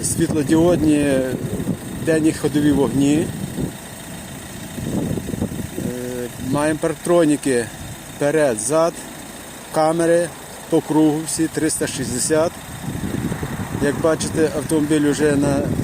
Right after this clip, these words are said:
реєстрації. Це краще, тому що вам вже не треба буде платити чотириста доларів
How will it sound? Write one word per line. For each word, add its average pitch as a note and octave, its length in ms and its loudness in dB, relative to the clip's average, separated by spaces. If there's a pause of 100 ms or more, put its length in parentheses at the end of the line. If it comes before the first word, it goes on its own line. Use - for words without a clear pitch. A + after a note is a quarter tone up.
(140)
реєстрації. D#3 920 0 (2000)
Це C#3 320 2 (140)
краще, D#3+ 540 0
тому C#3+ 180 0
що C#3 160 -4
вам C3+ 200 0
вже C3+ 180 0
не C3+ 120 2
треба C3+ 320 2
буде C3 220 -2
платити C3 420 -2
чотириста C3 500 -2
доларів C3+ 460 0